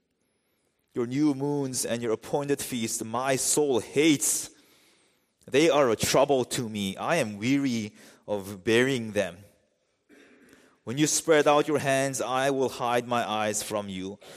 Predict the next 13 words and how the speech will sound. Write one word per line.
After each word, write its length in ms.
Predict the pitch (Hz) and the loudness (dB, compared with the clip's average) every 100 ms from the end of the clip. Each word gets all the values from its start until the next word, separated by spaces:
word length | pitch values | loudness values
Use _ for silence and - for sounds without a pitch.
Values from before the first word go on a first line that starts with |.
| - - - | -20 -20 -6
Even 260 | 139 156 | 0 2
though 140 | 143 139 | 6 4
you 160 | 135 | 2
make 420 | 123 135 127 - | 2 2 2 -4
many 380 | 107 117 143 156 | -4 -2 0 0
prayers, 480 | - - 143 147 123 | -4 0 4 6 4
I 140 | 107 | 2
will 200 | 151 143 | 0 0
not 260 | 117 123 117 | 0 2 0
hear, 280 | - 127 117 | 0 0 0
for 180 | - 110 | 0 -4
your 280 | 107 127 123 | -2 0 0
hands 520 | 117 117 107 104 | -2 -4 -6 -8